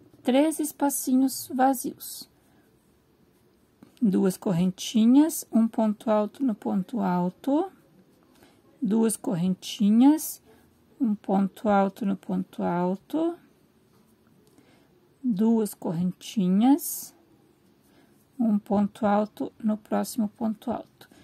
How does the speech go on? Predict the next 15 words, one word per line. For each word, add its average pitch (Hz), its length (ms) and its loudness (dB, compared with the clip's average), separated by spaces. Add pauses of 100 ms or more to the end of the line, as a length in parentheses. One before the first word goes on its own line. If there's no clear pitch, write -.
(380)
E 208 100 -2
vou 190 240 0
fazer 220 640 -2 (440)
um 208 180 4
ponto 196 420 -4
alto 226 240 -4
em 247 80 0
cada 269 480 -2
ponto 294 420 -2
alto, - 500 -18 (240)
tá? 226 280 -4 (1500)
Quatro 233 640 -2 (220)
pontos 233 440 -4
altos 226 380 -2
aqui. - 340 -6